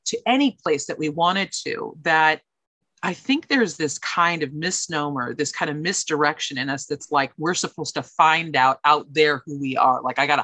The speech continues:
find my purpose. It's always there with you.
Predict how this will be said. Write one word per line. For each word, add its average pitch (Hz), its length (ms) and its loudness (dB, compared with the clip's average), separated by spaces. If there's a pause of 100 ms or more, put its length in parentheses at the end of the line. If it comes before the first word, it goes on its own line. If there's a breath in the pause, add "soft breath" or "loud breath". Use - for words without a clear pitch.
(160)
find 170 460 4
my 143 180 0 (100)
purpose. 127 380 -2 (480 loud breath)
It's - 380 2
always 226 500 6
there 165 260 -2
with 143 240 -6
you. 123 200 -8